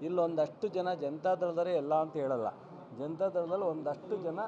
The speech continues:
ಒಂದಷ್ಟು ಜನ ಈ ಥರದ ಪ್ರವೋಕ್ ಮಾಡ್ಲಿಕ್ಕೆ ತಯಾರಾಗಿದ್ದಾರೆ. ಇದಕ್ಕೆ ಕುಮ್ಮಕ್ಕು ಕೊಡ್ತಕ್ಕಂಥದ್ದಕ್ಕೆ ಒಂದಷ್ಟು ಜನ ಲೀಡರ್‌ಗಳು ರೆಡಿಯಾಗಿದ್ದಾರೆ. ಅದಕ್ಕೆ ತಯಾರಾಗಿ ಸಂಸದರು ಅವ್ರು ಮಾಡಬೇಕಾದಂಥ ಜವಾಬ್ದಾರಿ ಕೆಲಸ ಬಿಟ್ಬಿಟ್ಟು ಇದ್ರ ಕಡೆ ಗಮನ ಹರಿಸ್ತಾರೆ.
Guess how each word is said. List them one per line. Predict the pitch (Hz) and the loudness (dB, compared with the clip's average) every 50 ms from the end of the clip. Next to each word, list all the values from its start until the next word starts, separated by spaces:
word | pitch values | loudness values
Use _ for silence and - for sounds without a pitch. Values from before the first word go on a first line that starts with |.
| - - - - - - - - - | -4 -8 -12 -12 -12 -14 -12 -12 -8
ಒಂದಷ್ಟು | 156 185 196 185 165 156 - - 214 208 | -8 -6 0 2 0 0 2 -2 -2 0
ಜನ | 180 175 185 | 0 0 0
ಈ | 214 208 165 165 175 | 0 0 0 -2 -4
ಥರದ | 156 165 170 156 160 165 202 - - - - - - - - - | 0 0 0 0 2 0 0 0 0 -6 -14 -14 -16 -16 -14 -4
ಪ್ರವೋಕ್ | - 135 147 160 180 185 185 160 | 2 4 6 8 6 6 4 0
ಮಾಡ್ಲಿಕ್ಕೆ | 156 147 147 151 175 170 - | -2 -2 0 -2 -2 -4 0
ತಯಾರಾಗಿದ್ದಾರೆ. | - 143 139 143 143 139 127 117 110 104 92 87 - - - - - - - - 180 | 4 6 6 6 8 6 4 2 0 -6 -6 -8 -10 -16 -18 -18 -16 -14 -6 -6 -2
ಇದಕ್ಕೆ | 190 220 226 - - | -2 -2 -2 -4 -2
ಕುಮ್ಮಕ್ಕು | 180 180 196 208 214 220 220 214 | -2 -2 2 4 4 2 4 0
ಕೊಡ್ತಕ್ಕಂಥದ್ದಕ್ಕೆ | 196 185 160 196 185 - 185 180 160 180 175 180 208 151 208 | -2 0 2 0 0 2 0 0 2 2 0 0 -2 -2 -2
ಒಂದಷ್ಟು | 185 175 165 156 - - | 0 2 0 0 0 -2
ಜನ | - 160 165 190 | -4 -2 -2 -2
ಲೀಡರ್‌ಗಳು | 190 151 143 165 180 165 175 165 160 156 143 | -2 0 0 0 0 0 0 0 2 2 0
ರೆಡಿಯಾಗಿದ್ದಾರೆ. | 123 120 113 123 117 107 98 101 92 95 - - - - - - - - | 0 -4 -2 0 -2 0 -2 -6 -8 -10 -12 -12 -16 -18 -18 -16 -8 0
ಅದಕ್ಕೆ | 147 156 214 226 - - | 0 2 2 2 0 2
ತಯಾರಾಗಿ | 208 202 208 214 214 208 202 196 190 185 180 208 240 226 202 190 180 175 170 175 170 - - - - - - | 4 8 10 10 10 10 10 8 6 6 4 2 -2 0 0 0 0 -2 -4 -6 -8 -12 -14 -18 -18 -10 -2
ಸಂಸದರು | - 170 202 196 - 214 208 170 190 196 202 196 190 175 | -2 -2 0 2 2 0 2 2 0 -2 0 2 4 6
ಅವ್ರು | 160 160 160 | 6 6 4
ಮಾಡಬೇಕಾದಂಥ | 151 147 151 175 190 196 190 - 190 185 180 185 175 185 | 2 2 2 2 2 2 0 2 2 2 2 0 -2 -2
ಜವಾಬ್ದಾರಿ | 180 151 151 160 165 175 - - 180 175 185 | -2 0 2 2 2 2 2 2 0 0 0
ಕೆಲಸ | 180 170 160 151 - 185 | 0 -2 -2 0 2 0
ಬಿಟ್ಬಿಟ್ಟು | 175 160 165 143 147 165 - - 190 165 - - - - - - | 0 0 -2 -6 -6 -10 -6 -4 -4 -6 -6 -10 -20 -18 -10 -6
ಇದ್ರ | 151 170 180 175 - | -4 -4 -4 -2 -2
ಕಡೆ | 160 156 175 | 0 0 0
ಗಮನ | 151 143 123 135 147 | 0 0 -2 -2 -2
ಹರಿಸ್ತಾರೆ. | 139 127 123 117 - - 120 104 98 | -2 -2 -2 -4 -6 -4 -4 -4 -4